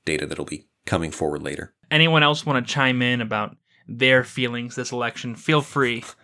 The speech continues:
Speaker 2: Feel free to chime in now. You know, we'll take questions.
Speaker 1: <laughs> I was gonna add just one, one last thought is that, uh, there are places that are hunkering down for, uh, expecting civil unrest.
Speaker 2: Mm-hmm.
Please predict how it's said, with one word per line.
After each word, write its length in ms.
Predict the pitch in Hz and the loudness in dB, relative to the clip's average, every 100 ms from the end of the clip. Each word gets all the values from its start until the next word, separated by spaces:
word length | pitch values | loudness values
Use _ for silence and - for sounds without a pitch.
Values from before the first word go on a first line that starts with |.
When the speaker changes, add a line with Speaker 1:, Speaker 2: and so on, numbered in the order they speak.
| _ _ | _ _
Speaker 2:
Feel 220 | - 127 | -4 -2
free 200 | - 127 | 0 -4
to 60 | 117 | -4
chime 320 | 110 127 117 | -2 0 0
in 160 | 113 110 | -4 -4
now. 340 | 107 107 104 - | -4 -4 -6 -8
You 60 | 107 | -10
know, 180 | 101 - _ _ _ _ | -10 -12 _ _ _ _
we'll 100 | 123 | -6
take 200 | 131 120 | 4 4
questions. 600 | - 113 - 113 - - _ | 6 4 2 0 -2 -10 _
Speaker 1:
<laughs> 760 | _ _ _ _ _ _ - 214 107 - - - - | _ _ _ _ _ _ -12 -10 -10 -12 -18 -8 2
I 140 | 139 | 4
was 120 | 160 | 4
gonna 140 | 139 127 | 2 4
add 200 | 120 104 | 4 2
just 220 | 101 - | 0 2
one, 400 | 98 98 95 - | 2 4 2 -2
one 240 | - 123 | -2 2
last 320 | 110 95 87 - | 4 4 4 4
thought 220 | 85 82 | 4 4
is 140 | - | 0
that, 120 | 90 | 0
uh, 80 | 85 | 0
there 200 | 82 90 | 2 2
are 60 | 87 | 2
places 400 | - 117 - 87 | 2 0 2 0
that 100 | 90 | 2
are 80 | 82 | 2
hunkering 420 | 104 90 90 85 | 2 2 2 2
down 260 | 82 80 78 | 0 0 -4
for, 440 | - 82 80 - - | -8 -8 -8 -6 -2
uh, 60 | |
expecting 680 | 78 80 - 95 - 85 76 - | -2 -2 0 0 0 -4 -4 -4
civil 360 | - 85 82 | 0 0 0
unrest. 600 | 78 76 69 73 - - 127 | -2 -2 -6 -6 -8 -10 -6
Speaker 2:
Mm-hmm. 280 | 117 113 | -4 -4